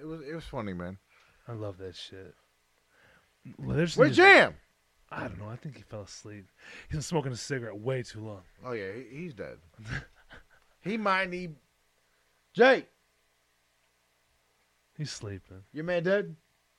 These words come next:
Speaker 1: Never mind that.
Speaker 2: Well, so anyway, fuck it all, right? You know, and so we've been doing the hip hop shit.
Speaker 1: Yeah.
Speaker 2: Long,
Speaker 1: Yeah.
Speaker 2: long, long, long time. I like all, all the albums, but I appreciate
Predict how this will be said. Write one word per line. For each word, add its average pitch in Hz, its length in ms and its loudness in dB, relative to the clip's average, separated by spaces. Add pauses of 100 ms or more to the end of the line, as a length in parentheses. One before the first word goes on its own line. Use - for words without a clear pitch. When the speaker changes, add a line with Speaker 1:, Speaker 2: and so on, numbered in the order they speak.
(1300)
Speaker 1:
Never 110 280 -2
mind 113 420 -6
that. 117 260 -10 (1120)
Speaker 2:
Well, 117 80 -8
so 143 220 -4
anyway, 113 460 -2 (800)
fuck 131 220 -10
it 107 100 -10
all, 90 160 -10
right? 104 280 -8 (420)
You 98 80 -18
know, 92 260 -14
and 107 120 -16 (320)
so - 120 -10
we've 147 40 -4
been 135 80 -6
doing 123 160 -6
the 110 60 -10
hip 139 240 -8
hop 110 200 -8
shit. 110 400 -10 (180)
Speaker 1:
Yeah. 156 280 -2 (880)
Speaker 2:
Long, 156 460 6
Speaker 1:
Yeah. 123 60 -6
Speaker 2:
long, 135 380 2
long, 120 500 -2
long 117 220 -8
time. 120 260 -8
I 143 60 -2
like 147 280 -2
all, 131 220 4 (880)
all 160 180 4
the 135 120 2
albums, 113 280 2
but 120 120 0
I 110 40 2
appreciate 131 520 0